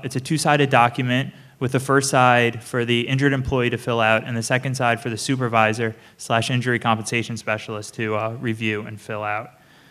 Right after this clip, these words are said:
So when you get it, you're gonna wanna make sure that the employee has filled out all the information necessary. At the same time, you wanna be able to make sure that this injured employee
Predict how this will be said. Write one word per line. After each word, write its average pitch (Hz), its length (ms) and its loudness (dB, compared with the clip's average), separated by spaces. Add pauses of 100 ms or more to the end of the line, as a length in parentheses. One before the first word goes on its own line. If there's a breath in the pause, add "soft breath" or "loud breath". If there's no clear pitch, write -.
So - 140 -10
when 127 60 0
you 135 80 0
get 147 180 6
it, 127 100 4
you're 113 120 2
gonna 123 160 0
wanna 117 180 4
make 113 220 2
sure 113 320 0
that 110 560 -2
the 117 360 0
employee 123 440 0
has 117 160 -4
filled 120 240 0
out 110 200 4
all 117 180 -2
the 113 100 -4
information 110 540 -6
necessary. 110 640 -8 (720 soft breath)
At 127 120 -4
the 135 80 0
same 151 260 4
time, 151 380 4
you 135 160 4
wanna 143 220 4
be 135 160 6
able 131 180 4
to 127 320 2
make 123 220 2
sure 135 260 4
that 120 140 0
this 131 180 0
injured 123 240 2
employee 117 560 0